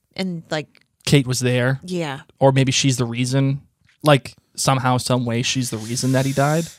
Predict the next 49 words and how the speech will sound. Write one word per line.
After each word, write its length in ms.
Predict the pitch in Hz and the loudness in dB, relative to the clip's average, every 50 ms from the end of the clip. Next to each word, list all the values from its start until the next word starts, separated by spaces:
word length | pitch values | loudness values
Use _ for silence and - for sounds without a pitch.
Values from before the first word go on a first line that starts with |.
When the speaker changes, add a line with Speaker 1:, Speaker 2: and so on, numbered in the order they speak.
| - - - - | -20 -20 -14 -12
Speaker 1:
Y-, 180 | 208 175 - - 196 - - - - | -12 -12 -10 -12 -16 -20 -20 -14 -4
'cause 200 | - 226 208 202 | -2 -2 2 4
there's 180 | 226 233 - | 4 4 4
something. 560 | - - 220 220 214 - - 170 147 143 156 - | 2 0 0 0 -2 -4 -6 -6 -6 -6 -2 4
Speaker 2:
And 140 | 170 156 165 | 6 6 8
Speaker 1:
There's 140 | 170 160 - | 8 6 4
Speaker 2:
that's 80 | 180 | 4
why 140 | 165 160 160 | 4 6 4
Speaker 1:
something 160 | 156 - 160 143 | 4 4 4 4
Speaker 2:
she 40 | 147 | 4
has 160 | 143 135 - | 4 4 4
the 100 | 220 202 | 2 2
Speaker 1:
can't 240 | 127 143 147 147 151 | 2 4 4 4 4
shake. 120 | 214 208 | 6 4
Speaker 2:
ashes. 580 | 160 147 143 143 143 143 139 135 - - - - | 4 4 4 4 2 0 -2 -4 -6 -6 -8 -4
Speaker 1:
Yeah, 240 | 196 202 190 170 160 156 | -2 0 0 0 -2 -4
sh-, 140 | - - - | -6 -4 -2
there's 140 | 208 208 - | -2 -2 0
something 240 | - 254 254 247 214 | -2 -2 -4 -4 -4
she 160 | - - 214 | -4 -6 -6
cannot 400 | - - 208 190 185 175 160 - | -6 -4 -4 -2 -2 -4 -4 -6
shake. 380 | - - 185 170 147 101 131 123 | -6 -4 -4 -4 -4 -6 -8 -6
Speaker 2:
Right. 240 | 120 120 110 110 190 | -6 -4 -4 -4 -4
Speaker 1:
It's 100 | 185 170 | -4 -4
starting 280 | - - 190 - 180 | -2 -2 -2 -2 -2
to 40 | 185 180 | -4 -4
get 180 | 180 165 151 | -4 -4 -4
me 140 | 170 175 165 | -4 -6 -4
a, 180 | 151 143 147 - | -4 -4 -4 -4
a 60 | - 175 | -4 -4
little 240 | 175 185 180 170 165 | -2 -2 0 0 0
nervous 480 | 160 165 165 165 - 147 156 170 - - | 0 0 0 2 2 0 0 0 -2 -2
to 80 | - | 2
Speaker 2:
Totally 280 | - 135 131 127 123 123 | 2 4 4 4 2 2
Speaker 1:
even 40 | 120 | 0
Speaker 2:
agree. 220 | 117 117 117 120 - | -2 -2 -4 -4 2
Or 280 | - 202 220 240 202 151 | 4 4 6 6 6 4
Speaker 1:
Yeah. 20 | 139 | 4
Speaker 2:
maybe 320 | 143 151 175 202 202 202 | 2 2 0 0 0 0
she 280 | 165 - - 165 151 135 | 0 0 0 0 -2 -2
has, 540 | 127 - - 135 143 143 147 139 - - 131 | -4 -2 -2 0 0 0 0 -2 -6 -8 -4
maybe 220 | 143 147 156 180 | -2 0 0 0
she's 300 | 170 - - 160 139 123 | -2 -2 -2 -2 0 0
the 100 | 135 127 | -2 -2
reason 300 | 123 127 131 123 131 127 | -2 -2 -2 -2 -2 -2
why 240 | 120 117 117 120 127 | -2 -2 -4 -4 -4
he 100 | 127 127 | -4 -4
died, 460 | 117 117 110 110 117 123 143 147 - _ - - - - - - _ - _ | -4 -4 -4 -4 -2 -4 -4 -6 -8 _ -20 -20 -20 -20 -20 -20 _ -20 _
but 200 | - 143 - - | 0 0 0 0